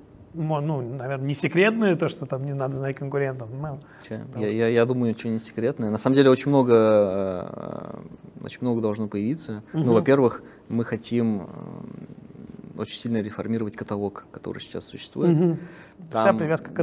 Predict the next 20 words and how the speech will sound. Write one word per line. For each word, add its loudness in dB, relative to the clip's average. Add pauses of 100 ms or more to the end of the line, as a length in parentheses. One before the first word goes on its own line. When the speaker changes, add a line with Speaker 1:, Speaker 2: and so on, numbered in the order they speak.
(120)
Speaker 1:
каталогу, 4
Speaker 2:
там -6
Speaker 1:
да. -8
Speaker 2:
о-, -10
о-, -2
очень 4
много 2
возможностей 0
того, 0
как -8
его 0
улучшить, -4
там, -4
начиная -4
со -12
скорости, -4 (400)
заканчивая 0
какими-то -8
продуктовыми -2
особенностями, -4